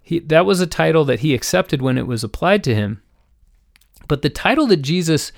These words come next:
chose for himself and applied to himself, most often, most consistently throughout the Gospels, was the title, "The Son of Man."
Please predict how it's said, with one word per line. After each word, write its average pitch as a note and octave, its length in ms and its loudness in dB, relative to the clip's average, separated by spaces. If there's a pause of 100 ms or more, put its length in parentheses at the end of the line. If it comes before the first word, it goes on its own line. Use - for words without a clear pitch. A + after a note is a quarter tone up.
(240)
chose F#3 400 4
for F3 280 0
himself D3 500 2
and B2 100 -2
applied C#3 420 -2
to G3 200 0
himself, A#2 680 -2 (760)
most F3+ 400 4
often, D3 540 2 (280)
most F3+ 300 4
consistently A#2 680 -2
throughout D3+ 420 2
the D3+ 60 -2
Gospels, - 680 -8 (340)
was C#3+ 280 0
the E3 100 0
title, A#2 480 0 (180)
"The A2 100 -2
Son A#2+ 360 -2
of B2 280 -4
Man." D3+ 440 -2